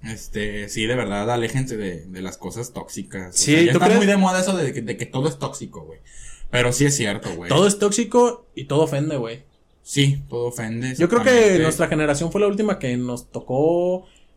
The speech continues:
Speaker 2: el decirnos gordos, negros, blancos. Bueno, blanco nunca ha sido un insulto.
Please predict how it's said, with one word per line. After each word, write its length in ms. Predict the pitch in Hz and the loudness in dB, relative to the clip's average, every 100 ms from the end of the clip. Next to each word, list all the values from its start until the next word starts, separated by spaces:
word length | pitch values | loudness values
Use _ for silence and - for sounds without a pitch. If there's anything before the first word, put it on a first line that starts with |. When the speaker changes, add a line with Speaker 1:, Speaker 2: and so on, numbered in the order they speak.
| - | -10
Speaker 2:
el 480 | 120 120 117 113 113 | -6 -6 -6 -10 -8
decirnos 460 | 120 - 123 147 135 | -6 -4 -2 -2 -2
gordos, 540 | 117 127 143 139 131 | -4 0 2 2 2
negros, 540 | 127 123 131 127 123 127 | -2 -4 -4 -4 -6 -6
blancos. 580 | 113 120 - 123 - - | -8 -10 -8 -8 -8 -6
Bueno, 160 | 170 | -4
blanco 240 | 147 143 160 | -2 -4 -6
nunca 200 | 156 151 | -6 -8
ha 40 | |
sido 160 | 139 139 | -6 -4
un 60 | |
insulto. 420 | 139 139 117 120 | -4 -4 -8 -12